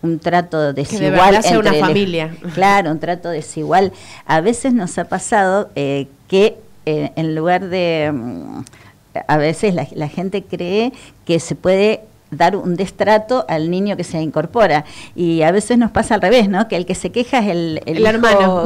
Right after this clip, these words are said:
Speaker 1: que, que estaba
Speaker 2: <laughs> Sí.
Speaker 1: ya en esa familia y dicen, "Ah, ¿por qué él viene ahora?". Se le da todo, ¿no? Em,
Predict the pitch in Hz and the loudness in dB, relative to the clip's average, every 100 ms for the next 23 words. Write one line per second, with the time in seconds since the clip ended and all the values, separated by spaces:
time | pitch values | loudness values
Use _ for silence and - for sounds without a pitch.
0 | 175 277 - 247 185 - 247 233 202 226 | 2 4 4 2 0 2 4 4 2 0
1 | 240 233 196 190 220 226 214 220 214 294 | 2 0 0 -2 -2 -2 -2 -2 0 0
2 | 220 233 240 277 285 285 269 240 269 294 | -2 -4 -4 -2 0 0 2 2 4 4
3 | 381 427 - - - 175 180 190 202 208 | 4 2 -10 -18 -6 -2 2 4 4 2
4 | 180 151 165 240 320 - - - - - | 2 0 -2 -6 -8 -18 -20 -18 -18 -8
5 | 175 165 156 151 151 151 151 156 | -2 0 0 0 -2 -4 -2 -4